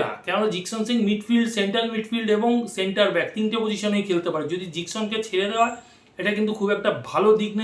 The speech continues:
ইস্ট বেঙ্গলের জন্যে। আর ইস্ট বেঙ্গলের জন্যে কিন্তু, আহ, নিখিল প্রভুর সাথে যেহেতু ইস্ট বেঙ্গল কথা বলছে, সেই জন্য নিখিল প্রভুকে নেওয়ার ব্যাপারে ইন্টারেস্ট আছে, সেই কারণে হয়তো জিকসন সিংকে ছেড়ে দেওয়া হতে পারে। তবে যেই দলের রিজার্ভ বেঞ্চ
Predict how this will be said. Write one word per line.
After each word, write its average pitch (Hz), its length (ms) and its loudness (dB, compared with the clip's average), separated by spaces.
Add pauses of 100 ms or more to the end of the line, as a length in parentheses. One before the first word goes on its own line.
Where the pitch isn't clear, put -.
ইস্ট 170 160 -2
বেঙ্গলের 214 380 2
জন্যে। 220 220 -2 (920)
আর 160 300 6 (420)
ইস্ট 175 180 -4
বেঙ্গলের 226 400 2
জন্যে 233 180 -2 (100)
কিন্তু, 233 300 0 (260)
আহ, 185 260 8
নিখিল 214 300 -2
প্রভুর 202 360 -2
সাথে 226 220 0
যেহেতু 214 180 2
ইস্ট 175 160 -4
বেঙ্গল 190 200 4 (100)
কথা 180 160 0 (100)
বলছে, 233 260 0 (420)
সেই 185 300 2
জন্য 220 140 -2 (100)
নিখিল 214 280 -2
প্রভুকে 220 440 -2 (400)
নেওয়ার 190 280 2
ব্যাপারে 202 300 0
ইন্টারেস্ট 220 460 -2
আছে, 247 120 -2 (240)
সেই 226 240 2
কারণে 240 220 6
হয়তো 233 220 2
জিকসন 196 320 -2
সিংকে 196 340 -2
ছেড়ে 175 180 0
দেওয়া 202 180 6
হতে 202 160 0
পারে। 233 160 2 (100)
তবে 196 200 4 (720)
যেই 196 240 2
দলের 247 260 8
রিজার্ভ 226 320 6
বেঞ্চ 240 160 6